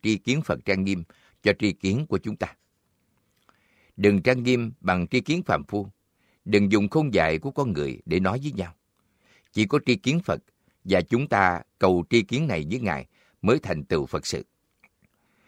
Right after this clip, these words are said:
Tri kiến thế gian không thể trang nghiêm đạo tràng cho pháp hội tu hành. Không thể tự hào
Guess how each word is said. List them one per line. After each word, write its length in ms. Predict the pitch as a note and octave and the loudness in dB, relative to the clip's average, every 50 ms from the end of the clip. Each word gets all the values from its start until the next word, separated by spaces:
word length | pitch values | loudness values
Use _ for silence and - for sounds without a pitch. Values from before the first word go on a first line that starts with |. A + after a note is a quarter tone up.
| _ _ _ _ _ _ _ _ - | _ _ _ _ _ _ _ _ 4
Tri 100 | B2 A#2 | 4 4
kiến 200 | - A#2 B2 - | 4 0 0 2
thế 80 | C#3+ | 2
gian 420 | C#3 B2+ G#2 G#2+ F#2+ F#2 F#2 F2+ F2 | 2 2 4 2 4 4 2 -2 -2
không 160 | - B2+ G#2+ | -2 -2 0
thể 120 | - G2+ | 0 -2
trang 240 | G2+ - B2 A2 G#2+ | 0 0 -2 0 0
nghiêm 160 | A2 A#2 G#2 | 0 0 0
đạo 180 | F2 D2+ D#2 D#2 - | 0 0 -2 -2 -2
tràng 320 | - E2 D2 C2+ B1+ B1+ C#2 - - | -2 -2 -2 -2 -6 -10 -14 -4 -4
cho 100 | G#2 F#2+ | -2 -2
pháp 200 | - D#3 E3 - | -2 -4 -8 -6
hội 200 | - E2+ C#2+ C2+ | -6 -6 -6 -4
tu 200 | - - A2+ G2+ | -2 -2 -2 -2
hành. 160 | - D#2 - - _ _ _ _ _ _ _ _ _ _ _ _ _ _ _ | -4 -8 -10 -12 _ _ _ _ _ _ _ _ _ _ _ _ _ _ _
Không 200 | - C3 C3 - | 2 2 2 2
thể 140 | F#2+ G#2+ | 2 0
tự 200 | A#2 - G2+ F2+ | 2 0 0 0
hào 360 | E2+ D#2+ F2+ D#2 D2 C#2 B1+ | 0 -2 -2 -2 -2 -2 -4